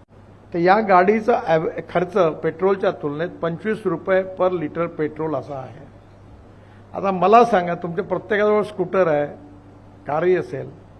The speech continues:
कार असेल तर पंचवीस हजार रुपये महिना खर्च असेल, स्कूटर असेल तर चार पाच हजार रुपये महिना. उद्या तुमचा खर्च हजार रुपये झाला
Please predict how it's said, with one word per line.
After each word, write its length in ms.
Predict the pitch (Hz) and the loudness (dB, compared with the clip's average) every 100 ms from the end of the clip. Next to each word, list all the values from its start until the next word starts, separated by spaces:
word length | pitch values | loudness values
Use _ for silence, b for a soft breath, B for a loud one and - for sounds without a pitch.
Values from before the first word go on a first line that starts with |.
| - - - b b b - | -20 -20 -20 b b b -2
कार 220 | 165 190 | 2 4
असेल 340 | 185 180 196 208 | 2 2 0 0
तर 60 | |
पंचवीस 360 | 202 156 151 175 | -4 -6 -2 2
हजार 140 | 175 | 4
रुपये 200 | 180 185 | 4 0
महिना 260 | 180 170 170 | -2 -2 -4
खर्च 320 | 165 147 156 | -4 -8 -4
असेल, 280 | 151 151 170 | -6 -6 -12
स्कूटर 340 | - 202 202 | -10 -8 -2
असेल 300 | 190 147 170 | -2 -2 -6
तर 80 | 190 | -8
चार 220 | 185 170 | -2 -2
पाच 200 | 170 180 | 0 -4
हजार 140 | 165 165 | -2 -4
रुपये 220 | 160 170 | -6 -14
महिना. 240 | 156 147 143 - - - - b b b - 185 | -12 -14 -16 -20 -20 -20 -20 b b b -12 -4
उद्या 160 | 202 | -2
तुमचा 360 | 190 175 170 214 | -2 -4 0 0
खर्च 240 | 175 180 | 2 0
हजार 380 | 208 147 151 180 | 2 0 2 4
रुपये 300 | 185 196 185 | 4 2 0
झाला 360 | 147 143 135 | 2 2 0